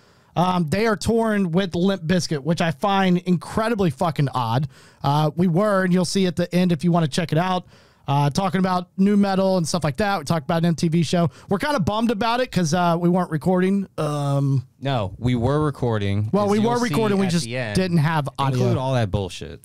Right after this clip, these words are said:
Speaker 1: Oh, I will.
Speaker 2: Um, so basically, we were going through the checklist, blah, blah, blah, everything's good, this is good, that's good, this is good. And, uh, yeah, we start recording, uh, for about, what, fifteen, twenty minutes.
Speaker 1: Somewhere around there.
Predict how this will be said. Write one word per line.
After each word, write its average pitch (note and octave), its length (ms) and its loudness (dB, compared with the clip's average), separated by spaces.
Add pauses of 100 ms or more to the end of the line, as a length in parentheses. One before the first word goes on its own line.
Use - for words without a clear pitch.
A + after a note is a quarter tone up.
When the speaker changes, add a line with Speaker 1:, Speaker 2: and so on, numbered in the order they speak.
Speaker 1:
Oh, - 80 -12
I E3+ 140 0
will. D3+ 140 0
Speaker 2:
Um, G#2+ 100 -2 (360)
so A2 580 -4
basically, C3+ 560 -2
we A#2+ 100 -2
were A#2 80 -4
going A#2 220 0
through A#2 100 -4
the G2+ 80 -10
checklist, E3+ 640 -2
blah, C#3 140 -2
blah, B2 80 0 (100)
blah, B2+ 140 0
everything's A#2+ 360 -4
good, A2+ 220 -4
this A2+ 100 -4
is G#2+ 100 -6
good, G#2+ 160 -4
that's G#2 200 -4
good, G#2+ 100 -4
this G#2 120 -6
is - 80 -12
good. G#2 200 -2 (520)
And, A#2 320 0
uh, A#2+ 320 -2
yeah, D3 180 0
we A#2 100 -2
start C3 200 -2
recording, B2+ 640 -2
uh, A#2+ 340 -2
for B2 200 -2
about, A#2+ 440 -2
what, A#2+ 260 -4 (800)
fifteen, B2 480 -2
twenty A#2 240 0
minutes. A2+ 380 0
Speaker 1:
Somewhere F3 340 0
around D#3+ 120 0
there. D#3+ 160 2